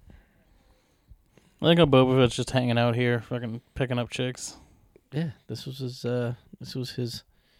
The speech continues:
Speaker 2: stomping grounds.
Speaker 1: Like, why would he be there? He already delivered his bounty. He'd leave.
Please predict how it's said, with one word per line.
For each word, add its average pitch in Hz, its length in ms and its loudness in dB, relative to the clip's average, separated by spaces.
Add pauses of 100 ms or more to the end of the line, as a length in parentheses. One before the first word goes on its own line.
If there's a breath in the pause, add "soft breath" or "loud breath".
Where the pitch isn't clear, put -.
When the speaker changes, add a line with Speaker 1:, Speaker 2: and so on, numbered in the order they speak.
(200)
Speaker 2:
stomping 139 520 -4
grounds. 95 340 -4
Speaker 1:
Like, 139 120 0
why 139 160 8
would 175 120 10
he 151 60 6
be 139 220 6
there? 117 240 0
He 127 100 2
already 135 300 4
delivered 127 340 0
his 117 100 -4
bounty. 120 500 -4 (100)
He'd 123 180 -6
leave. 123 360 -8